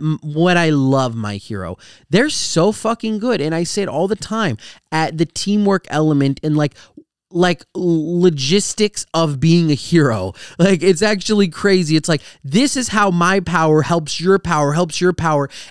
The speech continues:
And the way, I, I won't spoil, 'cause the sequence is so fucking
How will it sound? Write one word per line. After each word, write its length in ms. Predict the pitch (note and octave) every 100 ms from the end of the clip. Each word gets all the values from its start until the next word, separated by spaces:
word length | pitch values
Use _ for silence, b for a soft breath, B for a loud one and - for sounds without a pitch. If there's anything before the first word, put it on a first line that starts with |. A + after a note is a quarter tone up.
| _
And 220 | E3+ E3+
the 100 | E3
way, 640 | D#3 C#3+ E3 F3+ G3 G#3+ G#3 b b _
I, 140 | E3 F#3+
I 220 | E3+ F3+
won't 240 | G#3 G#3
spoil, 340 | - - F#3 E3
'cause 140 | D#3
the 100 | E3
sequence 580 | - - G#3 G#3+ G3+ D#3+
is 100 | C3+
so 520 | - - F3 E3 C#3+
fucking 760 | B2+ - E3+ D#3+ - C3+ A#2+